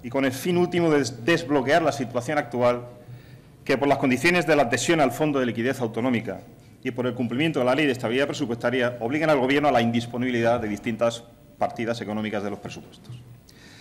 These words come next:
El Partido Socialista siempre está dispuesto a hablar y negociar cuando lo que está en juego es el beneficio de los ciudadanos,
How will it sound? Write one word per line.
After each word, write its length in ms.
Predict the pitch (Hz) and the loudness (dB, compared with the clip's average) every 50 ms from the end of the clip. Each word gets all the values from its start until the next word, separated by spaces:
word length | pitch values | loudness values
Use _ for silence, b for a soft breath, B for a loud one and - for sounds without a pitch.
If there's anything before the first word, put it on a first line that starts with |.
| B B B B B B B - | B B B B B B B -8
El 120 | 131 123 | -4 0
Partido 300 | - 233 - 196 196 208 | 0 2 2 4 2 4
Socialista 380 | 208 190 185 196 208 208 220 196 | 4 4 2 2 2 2 0 0
siempre 320 | - 202 190 185 - 165 | 2 0 0 0 0 -2
está 160 | 156 - 160 | 0 2 2
dispuesto 400 | 160 151 156 - 170 139 - 147 | 2 2 0 0 -2 -2 2 2
a 40 | 131 | 2
hablar 480 | 127 147 170 185 196 190 - - - - | 4 6 6 6 6 4 2 -4 -8 -6
y 80 | 147 147 | -4 -2
negociar 800 | 143 135 120 120 120 139 147 147 151 143 147 147 - - - - | 0 0 0 0 0 2 4 6 6 4 2 -4 -10 -16 -18 -10
cuando 240 | - - 135 139 139 | -4 -2 0 0 2
lo 80 | 135 131 | 0 0
que 60 | 127 | 0
está 160 | 139 - 180 | 0 0 0
en 60 | 180 | 0
juego 240 | 175 180 190 180 180 | 2 2 2 4 4
es 100 | 170 - | 2 2
el 100 | 156 139 | 0 0
beneficio 480 | 139 135 135 135 131 202 202 - 160 135 | 0 0 0 0 0 0 0 2 2 0
de 60 | 123 | 0
los 140 | 117 113 - | 0 -2 0
ciudadanos, 600 | - 175 160 127 117 120 117 113 117 120 - | 0 2 4 4 4 4 2 0 -2 -4 -8